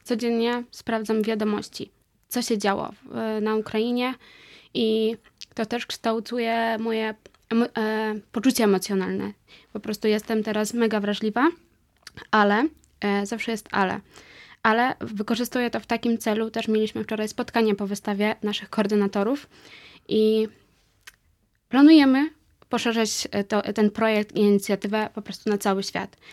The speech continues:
Chcemy po prostu, żeby każdy się dowiedział, że co jest tak naprawdę, e, co się dzieje na Ukrainie i to nie są tylko plany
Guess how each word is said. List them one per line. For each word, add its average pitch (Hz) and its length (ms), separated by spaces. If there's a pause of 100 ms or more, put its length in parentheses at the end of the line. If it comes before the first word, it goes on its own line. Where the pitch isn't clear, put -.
(180)
Chcemy 233 280
po 226 80
prostu, 226 300
żeby 214 180
każdy 226 300
się 208 140
dowiedział, 214 560
że 208 240 (120)
co 233 200
jest 208 380 (100)
tak 214 120
naprawdę, 208 760
e, 202 180
co 202 140
się 214 120
dzieje 214 200
na 202 140
Ukrainie 214 520 (560)
i 220 360 (720)
to 240 80
nie 285 120
są 285 120
tylko 220 260
plany 208 520